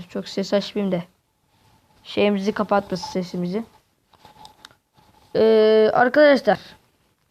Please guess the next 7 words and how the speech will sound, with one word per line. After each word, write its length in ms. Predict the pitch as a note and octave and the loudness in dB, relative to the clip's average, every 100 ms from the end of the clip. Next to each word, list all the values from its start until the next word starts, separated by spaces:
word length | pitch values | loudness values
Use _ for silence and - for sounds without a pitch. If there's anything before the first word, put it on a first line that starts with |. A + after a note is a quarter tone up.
| - | -4
öncelikli 600 | B3+ C#4 C#4 C#4 C#4 D#4 | 0 2 2 2 2 4
olarak 540 | D4+ B3+ A3 - - _ _ _ _ _ _ _ _ | 6 6 4 2 -14 _ _ _ _ _ _ _ _
şunu 260 | - D4 D4+ | -2 0 2
söylemek 480 | - C4+ C4+ C#4 | 2 4 4 2
istiyorum. 400 | - - A3 G#3+ - _ _ _ _ _ _ _ _ _ _ _ _ _ _ _ _ _ - | -2 0 0 0 -8 _ _ _ _ _ _ _ _ _ _ _ _ _ _ _ _ _ -16
Bir 100 | F#3+ | -10
dakika. 420 | F#3 F3+ - | -10 -12 -16